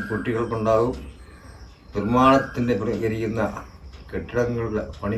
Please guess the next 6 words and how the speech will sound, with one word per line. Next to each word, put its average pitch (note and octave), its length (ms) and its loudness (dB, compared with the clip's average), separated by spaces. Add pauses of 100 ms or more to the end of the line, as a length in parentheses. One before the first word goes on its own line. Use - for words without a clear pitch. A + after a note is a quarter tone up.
പൂർത്തീകരിക്കും, A2 680 -2 (840)
കിട്ടുകയെന്ന് B2+ 520 2
വിചാരിച്ച A#2 420 2 (500)
പണങ്ങൾ, G#2+ 380 0 (220)
ഏ, G2 560 -4
പൈസ G#2 240 2